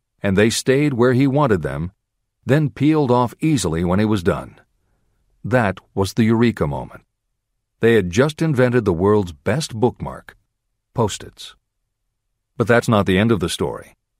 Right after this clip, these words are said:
or the end of the imaginative ideas that were needed to make Post-its happen. Fry would also need perseverance. First, he had to convince the engineers to solve production problems, and to do it,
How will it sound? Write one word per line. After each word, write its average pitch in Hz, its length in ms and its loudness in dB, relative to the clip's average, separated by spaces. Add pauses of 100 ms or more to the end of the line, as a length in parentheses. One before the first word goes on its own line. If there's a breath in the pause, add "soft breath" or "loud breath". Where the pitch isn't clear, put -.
(240)
or 151 160 4
the 139 160 4
end 147 160 2
of 127 60 0
the 120 140 4
imaginative 120 680 0
ideas 104 500 2
that 104 120 -2
were 98 140 2
needed 107 320 0
to 110 60 -2
make 95 260 -2
Post-its 87 420 -4
happen. - 420 -6 (760)
Fry 165 380 2
would 123 200 4
also 127 440 2
need 92 260 -2
perseverance. 110 880 -2 (760)
First, 185 360 0
he 156 140 4
had 135 200 0
to 123 80 0
convince 110 480 0
the 101 160 2
engineers 104 540 0
to 139 120 0
solve 107 340 2
production 131 500 0
problems, - 600 -6 (340)
and 113 120 0
to 110 80 2
do 127 260 2
it, 73 140 -4